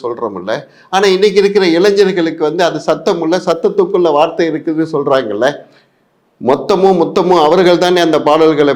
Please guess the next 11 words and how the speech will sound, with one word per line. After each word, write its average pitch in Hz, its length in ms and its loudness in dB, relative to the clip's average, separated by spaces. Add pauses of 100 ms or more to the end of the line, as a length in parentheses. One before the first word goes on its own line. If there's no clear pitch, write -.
பார்த்து 143 260 0
கொடுத்துக்கிட்டு 131 420 -4
இருக்கிறாங்க. 101 400 -6 (400)
அப்ப 226 180 2 (440)
சில 233 260 2 (120)
இசைகள் 202 500 2
சில 196 240 -2
பேருக்கு 190 400 -2
பிடிக்குது, 156 400 -4 (100)
சில 202 180 0 (120)
இசைகள் 190 440 -2